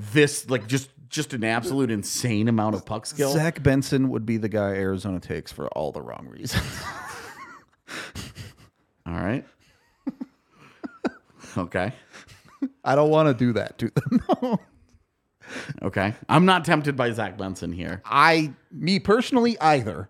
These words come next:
Speaker 2: I think Arizona might be. <laughs>
Speaker 1: Yeah, I mean, anytime. I, I mean, that guy could be a monster. So
Speaker 2: If it works out,
Speaker 1: I feel
Speaker 2: yeah.
Speaker 1: like, I feel like Zach Benson. I've said Zach Benson's ceiling to me is Mitch Marner.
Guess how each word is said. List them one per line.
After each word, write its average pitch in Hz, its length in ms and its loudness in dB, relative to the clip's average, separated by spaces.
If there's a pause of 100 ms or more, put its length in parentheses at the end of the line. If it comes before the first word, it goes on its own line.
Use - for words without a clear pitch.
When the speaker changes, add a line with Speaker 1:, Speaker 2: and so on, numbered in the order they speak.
Speaker 2:
I 156 120 4
think 170 200 4
Arizona 156 520 4
might 98 260 -6
be. 117 300 -4
<laughs> - 340 -10 (640)
Speaker 1:
Yeah, 147 240 2
I 170 60 4
mean, 175 160 8
anytime. 120 540 4
I, 113 300 4
I 123 100 6
mean, 120 140 4
that 135 140 4
guy 120 140 0
could 101 180 -6
be 87 120 -4
a 82 60 -4
monster. 80 600 -8
So - 320 -8
Speaker 2:
If 180 140 2
it 160 60 4
works 165 280 2
out, 196 180 4
Speaker 1:
I 165 120 8
feel 196 180 6
Speaker 2:
yeah. 196 180 6
Speaker 1:
like, 214 140 0
I 139 100 4
feel 139 120 2
like 147 140 4
Zach 117 260 0
Benson. 117 280 2
I've 113 120 0
said 139 200 2
Zach 104 220 -2
Benson's 98 420 -4
ceiling 95 400 -2
to 90 100 -10
me 82 140 -4
is 78 220 -10
Mitch 82 240 -10
Marner. 90 400 -12